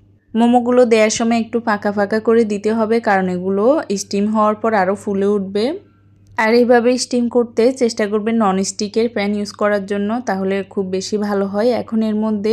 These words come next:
পৌনে এক কাপের মতো পানি দিয়ে দিলাম। এবার চুলার আঁচ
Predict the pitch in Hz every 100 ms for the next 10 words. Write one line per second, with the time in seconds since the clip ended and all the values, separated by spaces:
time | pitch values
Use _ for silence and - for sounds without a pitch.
0 | 262 262 202 190 190 196 190 202 208 202
1 | 220 214 185 190 202 202 202 208 220 285
2 | 370 _ _ _ _ - 240 233 277 285
3 | 254 254 254